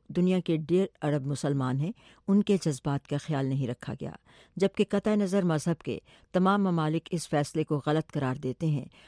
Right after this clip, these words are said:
مجھے یقین ہے کہ اس غلط فیصلے کو درست کیا جائے گا۔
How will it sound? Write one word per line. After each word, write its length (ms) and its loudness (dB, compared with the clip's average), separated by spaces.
مجھے 220 4
یقین 400 2
ہے 120 2
کہ 160 -2
اس 220 -4
غلط 300 0
فیصلے 320 -2
کو 280 -8
درست 460 -4
کیا 220 0
جائے 300 -2
گا۔ 140 -10